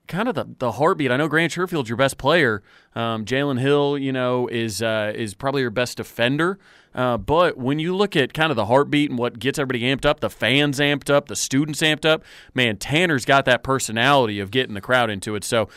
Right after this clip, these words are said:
if he, if he's having a good game, uh, then I feel like, uh, I feel like he affects the crowd so much.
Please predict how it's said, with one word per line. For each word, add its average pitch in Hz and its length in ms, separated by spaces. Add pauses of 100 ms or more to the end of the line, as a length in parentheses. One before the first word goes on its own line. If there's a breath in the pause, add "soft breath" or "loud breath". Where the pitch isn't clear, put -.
(160 loud breath)
if - 160
he, 165 260
if 127 140
he's 165 160
having 160 240
a 143 60
good 147 180
game, 143 400
uh, 107 540 (180)
then 113 300
I 113 80
feel 139 260
like, 113 340
uh, 104 280
I 113 60
feel 147 180
like 120 220 (200 soft breath)
he 147 220
affects - 360
the 113 120
crowd 117 400
so 110 160
much. 101 340